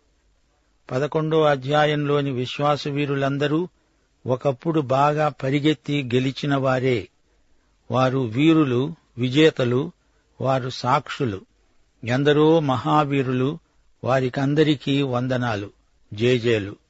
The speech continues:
వారు మనకు సాక్ష్యమిచ్చారు.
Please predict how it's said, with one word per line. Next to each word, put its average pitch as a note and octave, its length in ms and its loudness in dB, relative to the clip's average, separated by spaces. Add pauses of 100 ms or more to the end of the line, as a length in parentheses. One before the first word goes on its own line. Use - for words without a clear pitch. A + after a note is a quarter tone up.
(680)
వారు C3+ 260 2
మనకు C#3+ 440 0
సాక్ష్యమిచ్చారు. C#3+ 1080 -2